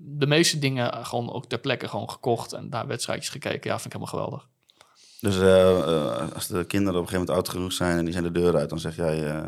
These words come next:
Speaker 2: "We gaan naar Italië, dan gaan we lekker de clubs uit Italië volgen voor V I."
Speaker 1: Ja, maar dat is niet echt een baan, maar ik zou echt zo in
Speaker 2: <laughs>
Speaker 1: Italië kunnen wonen. Mijn vrouw kan dat niet, die zou dat niet doen, maar ik zou dat zo kunnen. Ik zou er zo kunnen wonen, zeker wel.
Speaker 2: Nou.
Speaker 1: Ja.
Speaker 2: Blijf nog maar even,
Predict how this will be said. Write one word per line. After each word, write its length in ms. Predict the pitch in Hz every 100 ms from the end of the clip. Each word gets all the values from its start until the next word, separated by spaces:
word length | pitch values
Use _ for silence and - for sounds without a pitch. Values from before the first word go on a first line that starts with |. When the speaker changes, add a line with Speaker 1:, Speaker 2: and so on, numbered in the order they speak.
| 80
Speaker 2:
"We 100 | 82
gaan 140 | 85
naar 80 | 82
Italië, 420 | 82 85 82 78
dan 100 | 80
gaan 140 | 80 82
we 60 |
lekker 200 | 82 82
de 80 | 82
clubs 260 | - 82 -
uit 120 | -
Italië 360 | 82 82 80
volgen 260 | 80 82 -
voor 120 | 82
V 60 | -
I." 260 | 90 - - _ _ _
Speaker 1:
Ja, 220 | - 135 135
maar 100 | 123
dat 20 | 120
is 40 | 123
niet 100 | 120
echt 100 | 131
een 80 |
baan, 200 | 120 120
maar 100 | 143
ik 60 | 110
zou 160 | 107 98
echt 80 |
zo 120 | - 117
in 100 | 120
Speaker 2:
<laughs> 40 |
Speaker 1:
Italië 220 | - 123 120
kunnen 200 | 123 113
wonen. 160 | 104
Mijn 120 | 110
vrouw 200 | - 120
kan 120 | 120 117
dat 120 | 104
niet, 280 | 123 165 -
die 120 | 117
zou 120 | 123
dat 80 | 110
niet 140 | 120
doen, 120 | 147 160
maar 140 | -
ik 80 | -
zou 160 | 92
dat 140 | 98 98
zo 180 | 120 120
kunnen. 240 | 127 127
Ik 60 | -
zou 140 | -
er 60 | 110
zo 100 | 95
kunnen 200 | - 120
wonen, 260 | 123 117 127
zeker 280 | 127 -
wel. 180 | - - - _ -
Speaker 2:
Nou. 120 | - -
Speaker 1:
Ja. 240 | - 107 - - - - - _
Speaker 2:
Blijf 240 | 117 139
nog 120 | 123 95
maar 160 | 95
even, 460 | 92 90 87 82